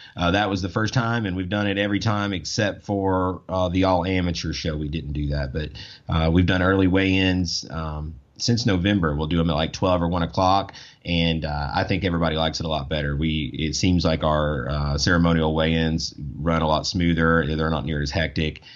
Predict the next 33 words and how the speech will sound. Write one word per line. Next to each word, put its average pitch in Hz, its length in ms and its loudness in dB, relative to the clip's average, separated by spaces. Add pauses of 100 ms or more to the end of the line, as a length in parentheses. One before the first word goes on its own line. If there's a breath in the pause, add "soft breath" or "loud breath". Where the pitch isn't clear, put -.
(180 loud breath)
and, 69 480 2
uh, 64 300 -2 (280)
e-, - 420 -8
everybody 69 380 2
just 65 300 -2
feels 69 260 2
a - 20 -2
lot 64 260 -2
better. 67 220 2
It, 85 100 4
it, 143 160 4
you 127 160 6
know, 98 120 2
it's 104 160 2
an 104 80 0
extra 95 460 -2 (160)
thing 104 320 2
to 95 80 0
do 92 440 2
on 90 220 -2
weigh-in 90 420 -2
day, 78 280 -2
but, 80 360 -2
but 82 120 0
I 80 100 2
think 82 220 -4
it 73 100 -4
is, 71 260 -4
it's 73 280 -6
definitely 71 320 -4
a 67 40 -4
good 67 220 -6
thing. 60 220 -10